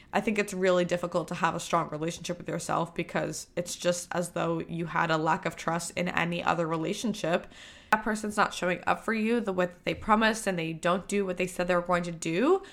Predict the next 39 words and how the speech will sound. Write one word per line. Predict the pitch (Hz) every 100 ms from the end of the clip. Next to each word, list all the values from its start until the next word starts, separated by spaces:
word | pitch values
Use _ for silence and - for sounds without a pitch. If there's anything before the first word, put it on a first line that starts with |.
| - -
you | 262 262
probably | - 247 269 262 262
would | 233 226
not | 208 214 - - - _ _ _ - _ -
be | 175 220
able | 226 214
to | 190
trust | - 226 -
them, | 196 190
and | 190
then | 196
that's | 185 190 -
gonna | 208
create | 202 220 196 190 - - -
an | - 208
inevitable | 196 180 180 180 180
divide. | 175 175 165 175 180 -
So | - 185 170
when | 165 175 180
you | 175
have | 170 175
that | 175 -
within | 175 165
yourself, | 175 170 - 165 170 277 - - - -
you're | 202
creating | 233 233 196 180
literally | 196 214 196
a | 175
division | 175 175 180 175 160
within | 170 - - 190 175
your | 175 -
own | 170 165
self | - 165 165 -
by | 165
not | 170 175 -
trusting | - 180 - 170 170
your | 170 170
own | 165 165
actions. | 165 175 - - - -